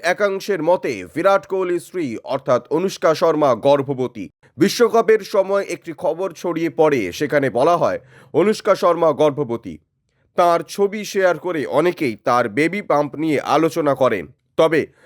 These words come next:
বিরাট কোহলির বা অনুষ্কা শর্মা কেউই গুঞ্জনের ব্যাপারে মুখ খোলেনি, অর্থাৎ কেউই এটা খারিজ করেননি, আবার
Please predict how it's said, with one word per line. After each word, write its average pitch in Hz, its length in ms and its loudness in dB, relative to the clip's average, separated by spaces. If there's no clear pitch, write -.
বিরাট 202 380 2
কোহলির 208 500 -2
বা 143 200 -4
অনুষ্কা 185 420 -6
শর্মা 160 380 -2
কেউই 214 360 2
গুঞ্জনের 190 580 2
ব্যাপারে 170 340 0
মুখ 165 220 -2
খোলেনি, 147 480 -2
অর্থাৎ 156 420 0
কেউই 175 300 0
এটা 143 240 2
খারিজ 170 440 0
করেননি, 160 460 0
আবার 151 320 2